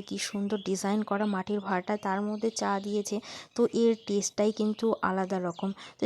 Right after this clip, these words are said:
যাই হোক, আমরা ব্রেকফাস্ট করে নিলাম। ব্রেকফাস্ট করার পরে এখন আমরা বিচের সামনে চলে এসেছি। দেখো, বিচের সামনেটা কত সুন্দর, আর বেশ ফাঁকা ফাঁকাই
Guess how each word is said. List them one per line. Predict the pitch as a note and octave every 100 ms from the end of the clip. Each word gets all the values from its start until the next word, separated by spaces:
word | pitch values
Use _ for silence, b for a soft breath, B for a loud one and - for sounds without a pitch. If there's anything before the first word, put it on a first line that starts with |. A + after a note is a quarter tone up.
| A#3
যাই | A#3+ A#3+
হোক, | A#3+ A3+
আমরা | A#3+ B3 F#3+
ব্রেকফাস্ট | G3+ - A3+ - -
করে | G#3 G#3+
নিলাম। | G#3+ G#3+ G#3+
ব্রেকফাস্ট | A3+ - C4+ B3+ -
করার | G#3+ G#3+ -
পরে | G#3+ A3+ - G#3+
এখন | - A3+ G3+
আমরা | G3+ C4+ B B B A3
বিচের | A#3 - A#3+ -
সামনে | G3 F#3+ G#3
চলে | F#3+ F3+ F#3+
এসেছি। | - G3 G3
দেখো, | G3 G#3
বিচের | G3+ G3 A#3 -
সামনেটা | G#3 G3+ G#3 G#3
কত | G3+ G#3
সুন্দর, | G3 F#3+ G#3+ - B B -
আর | A3
বেশ | B3+ - -
ফাঁকা | A3+ A3+ A#3+
ফাঁকাই | A#3 A#3